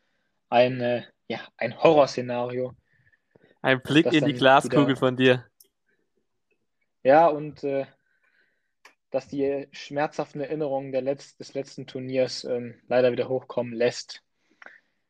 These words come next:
Speaker 1: widmen wir uns doch schöneren Themen, nämlich der Fußball-Bundesliga, die auch diese Woche wieder, ja, tatkräftig, äh, uns das Wochenende versüßt hat.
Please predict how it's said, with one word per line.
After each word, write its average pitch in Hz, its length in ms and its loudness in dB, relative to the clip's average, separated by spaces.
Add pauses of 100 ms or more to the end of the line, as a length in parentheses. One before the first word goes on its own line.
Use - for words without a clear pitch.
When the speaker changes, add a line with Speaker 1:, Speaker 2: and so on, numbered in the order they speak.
(520)
Speaker 1:
widmen 190 340 4
wir 156 140 4
uns 175 200 -2
doch 151 200 4
schöneren 135 580 -2
Themen, 135 640 -4
nämlich 131 360 0
der - 120 -4
Fußball-Bundesliga, 151 920 2
die - 300 -12
auch 131 240 0
diese 127 320 -8
Woche 117 320 -8
wieder, 117 320 -8 (720)
ja, 175 220 4 (100)
tatkräftig, 151 880 -2
äh, 143 280 -2 (800)
uns 151 260 -8
das - 180 -8
Wochenende 143 440 -4
versüßt 123 460 -10
hat. 165 300 -2